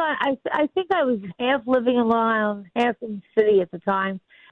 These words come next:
as was the Hurricane Sandy, that we got really hit badly.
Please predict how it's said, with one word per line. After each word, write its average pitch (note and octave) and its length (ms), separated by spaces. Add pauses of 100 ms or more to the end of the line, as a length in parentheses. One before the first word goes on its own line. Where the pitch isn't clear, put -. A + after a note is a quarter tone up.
(140)
as A3 140
was A3+ 240
the G#3+ 120
Hurricane G#3+ 600
Sandy, A3+ 560 (640)
that G#3+ 220
we A#3 140
got G#3+ 180
really A3 360
hit G3 280
badly. F#3 560